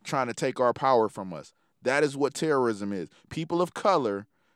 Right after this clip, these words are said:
trying to take our power away from us. When white people commit acts of terror, it's freedom fighting.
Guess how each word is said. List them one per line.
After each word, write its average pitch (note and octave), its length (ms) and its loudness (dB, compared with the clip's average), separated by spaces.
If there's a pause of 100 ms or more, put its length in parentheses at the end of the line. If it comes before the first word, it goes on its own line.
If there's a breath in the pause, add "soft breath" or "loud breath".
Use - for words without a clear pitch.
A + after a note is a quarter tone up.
(120)
trying D3+ 300 2
to E3+ 120 -6
take D#3 340 0
our C3+ 200 6
power C3+ 440 4
away B2 360 2
from B2 320 -8
us. A#2 360 2 (1080)
When A2 280 0
white D#3+ 280 4
people G3 480 -2 (600)
commit F3 380 -4
acts F3 260 -2
of E3 120 -8
terror, C3 560 2 (520)
it's C#3+ 160 0
freedom D3+ 440 -2
fighting. E2+ 460 -4